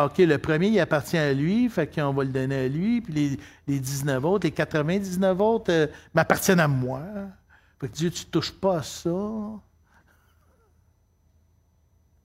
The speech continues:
Dieu veut ton cœur. Dieu veut ton cœur. Transparaître, ça, c'est le deuxième, on est dans le deuxième tour de loi, là. C'est-à-dire de d'être,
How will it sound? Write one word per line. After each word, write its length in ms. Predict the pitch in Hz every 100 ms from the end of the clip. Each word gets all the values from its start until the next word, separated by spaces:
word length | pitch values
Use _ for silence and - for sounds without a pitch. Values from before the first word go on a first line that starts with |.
| _ _ _ _ _ _ _ _ _ _
Dieu 200 | 135 226
veut 140 | 185
ton 200 | 180 160
cœur. 400 | 147 170 170 151 117 - _ _ _ _ 117
Dieu 380 | 156 202 202 202
veut 400 | 143 170 190 190 -
ton 260 | 190 196 190 -
cœur. 400 | 202 196 165 117 - _ _ _ -
Transparaître, 1200 | 185 247 262 - - 202 190 185 208 208 165 -
ça, 180 | 208
c'est 120 | 208 156
le 60 |
deuxième, 240 | 156 165 156
on 80 | 151
est 20 |
dans 140 | 196
le 60 | 202
deuxième 220 | 208 214
tour 160 | 233 226
de 80 |
loi, 280 | 196 202 220
là. 140 | 147 - - -
C'est-à-dire 340 | - 165 208 226
de 240 | 175 156 - - _
d'être, 360 | 147 196 208 -